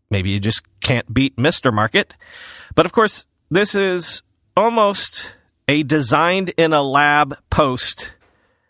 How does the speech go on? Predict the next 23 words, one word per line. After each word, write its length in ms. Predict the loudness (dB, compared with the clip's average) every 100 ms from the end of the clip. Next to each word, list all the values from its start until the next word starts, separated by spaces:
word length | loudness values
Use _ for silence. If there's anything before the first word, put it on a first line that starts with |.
| _ _ _
to 340 | 0 2 2 -2
really 400 | -2 2 2 0
kick 240 | -2 0 0
up 100 | 0
the 160 | 0
ire 260 | 2 2 2
of 180 | 0 0
V 140 | -2
C 220 | 0 -2
Twitter, 260 | 0 -2 -2
which 200 | -2 -2
is 180 | -2 -2
one 220 | 0 0
of 120 | -2
the 160 | -2 0
most 260 | -2 -2 -2
easily 380 | -2 0 -2
upset 400 | -2 0 0 -2
corners 480 | 0 2 2 0 -2
of 240 | -2 -2 -2
the 100 | -4
Twitter 240 | -2 -2
sphere. 460 | -2 -2 -2 -2